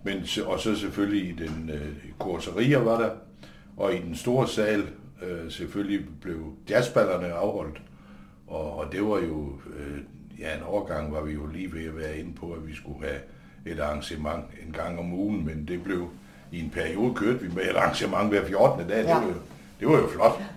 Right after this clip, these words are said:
Speaker 1: Og så var der ikke, øh, at glemme Clinton heller.
Speaker 2: Den gamle Clinton.
Speaker 1: Den gamle Clinton, vel at mærke.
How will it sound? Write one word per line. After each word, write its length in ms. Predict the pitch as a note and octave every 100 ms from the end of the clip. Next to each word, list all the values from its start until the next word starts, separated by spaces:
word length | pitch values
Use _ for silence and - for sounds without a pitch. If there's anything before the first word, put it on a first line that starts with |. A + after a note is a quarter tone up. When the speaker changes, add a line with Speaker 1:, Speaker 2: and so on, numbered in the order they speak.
| - - - - - - - -
Speaker 1:
Og 160 | G2
så 100 | B2
var 220 | B2+ B2+
der 420 | F#2+ F#2 D#2+ C#2+ -
ikke, 380 | A2 A2 - G#2+
øh, 80 | F#2+
at 260 | F2+ E2 D#2
glemme 360 | F#2 F#2 F2+ D2+
Clinton 480 | G2+ C#3+ E3+ C#3+ A#2
heller. 380 | A#2+ C3 A2 - - - - - - - - - - - -
Speaker 2:
Den 120 | D#3
gamle 320 | D3+ F3+ A3 -
Clinton. 360 | D#3+ D#3+ - E2
Speaker 1:
Den 180 | D#2+
gamle 300 | D#2+ A#2+ D#3 A2+
Clinton, 340 | A#2+ A#2+ A2
vel 140 | G#2 A2
at 80 |
mærke. 300 | G#2+ G#2+ -